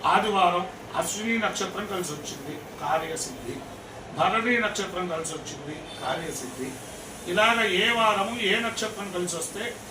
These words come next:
ఏ ఫలితం ఉంటుంది అనేది తెలుసుకోవచ్చు. ప్రయాణమునకు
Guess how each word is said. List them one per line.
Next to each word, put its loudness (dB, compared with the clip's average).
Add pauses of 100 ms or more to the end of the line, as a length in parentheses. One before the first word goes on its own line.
(340)
ఏ 4
ఫలితం 0
ఉంటుంది -6 (460)
అనేది -4
తెలుసుకోవచ్చు. -6 (500)
ప్రయాణమునకు 6